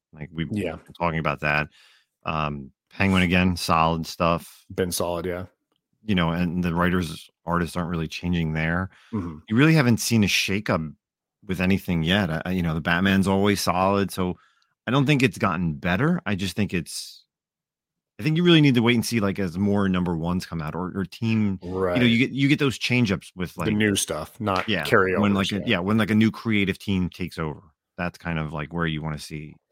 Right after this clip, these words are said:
Speaker 1: uh, you know, on a title. And that's always, that was always big, like, especially on,
Speaker 2: Mm-hmm.
Speaker 1: like, the D C side, in between, in, like, the middle of, like, a series, right?
Speaker 2: Yeah.
Speaker 1: Would make a big, a big thing about it. Obviously, like, Batman, detective stuff,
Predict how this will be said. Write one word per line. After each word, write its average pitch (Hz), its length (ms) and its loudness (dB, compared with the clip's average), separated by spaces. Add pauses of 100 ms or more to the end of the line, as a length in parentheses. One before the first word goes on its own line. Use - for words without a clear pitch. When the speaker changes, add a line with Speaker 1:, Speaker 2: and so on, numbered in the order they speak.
(120)
Speaker 1:
uh, 80 40 -20 (240)
you 90 60 -20
know, 80 100 -6
on 73 100 -8
a 69 60 -16
title. 78 280 -14
And 87 80 -8
that's 143 140 -4
always, 147 320 0
that 117 120 -4
was 123 100 -2
always 120 180 -2
big, 90 320 -2
like, 76 300 -10 (300)
especially 120 260 -4
on, 131 60 0
Speaker 2:
Mm-hmm. 104 40 0
Speaker 1:
like, 92 120 -2
the 87 80 -12
D 87 180 -6
C 92 200 -4
side, 82 520 -2 (1080)
in 110 140 2
between, 107 320 0
in, 113 180 -2
like, 95 160 0
the 90 80 -2
middle 87 360 0
of, 76 100 -6
like, 78 160 -8
a 78 40 -12
series, 78 540 -14
right? 80 260 -12 (260)
Speaker 2:
Yeah. 92 300 -8
Speaker 1:
Would 85 100 -8
make 90 140 -2
a 90 60 -2
big, 80 220 -6
a 90 60 -4
big 82 240 -6
thing 85 240 -4
about 73 200 -6
it. 76 60 -8
Obviously, 80 360 -6
like, 78 160 -14 (140)
Batman, 95 640 0
detective - 500 -12
stuff, - 580 -12